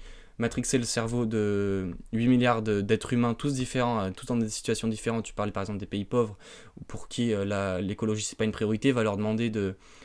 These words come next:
renoncer au, au progrès qu'ils, qu'ils viennent de faire pour, euh, revenir à des modes moins polluants.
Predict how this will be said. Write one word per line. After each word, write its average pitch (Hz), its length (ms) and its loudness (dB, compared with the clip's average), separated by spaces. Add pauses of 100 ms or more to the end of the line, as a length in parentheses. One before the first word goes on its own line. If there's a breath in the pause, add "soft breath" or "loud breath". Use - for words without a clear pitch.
(140)
renoncer 113 460 2
au, 107 220 0
au 113 80 -4
progrès 113 420 -2
qu'ils, 98 420 -2
qu'ils 110 140 -4
viennent 110 200 2
de 107 80 0
faire 127 300 0
pour, 98 280 -4
euh, 92 80 0
revenir 107 360 0
à 101 40 0
des 101 120 -2
modes 104 220 0
moins 101 180 -2
polluants. 101 360 -2